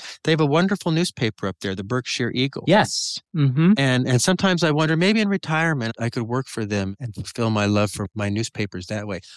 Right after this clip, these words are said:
Speaker 1: I literally, David, spend two hours every morning reading newspapers.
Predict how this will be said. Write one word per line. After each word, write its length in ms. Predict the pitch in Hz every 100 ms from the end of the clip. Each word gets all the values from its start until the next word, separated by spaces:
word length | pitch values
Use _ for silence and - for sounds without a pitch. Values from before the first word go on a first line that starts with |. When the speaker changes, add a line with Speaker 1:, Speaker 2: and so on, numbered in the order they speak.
| -
Speaker 1:
I 100 | 147
literally, 500 | 151 180 196 165 147
David, 300 | 139 135 131
spend 460 | - 135 127 117 - _ _ _ -
two 380 | - 160 156 147
hours 500 | 123 117 104 98 104 -
every 280 | 113 110 117
morning 480 | 110 104 104 101 113
reading 520 | 101 110 110 107 107 123
newspapers. 800 | 101 92 - 90 - - -